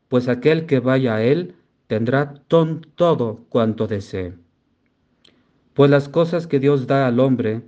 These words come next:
son para que se vivifique en verdad. Son realidad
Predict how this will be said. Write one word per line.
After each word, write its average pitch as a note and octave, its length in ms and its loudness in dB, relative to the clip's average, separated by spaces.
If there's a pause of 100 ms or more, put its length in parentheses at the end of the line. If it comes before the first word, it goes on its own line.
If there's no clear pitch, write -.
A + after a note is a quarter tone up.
son B2 280 -2
para D3 220 -2
que C3+ 160 -2
se - 140 -6
vivifique C3 880 -4
en G#2 220 -2
verdad. F#2+ 440 -4 (840)
Son B2+ 340 0
realidad B2+ 640 -2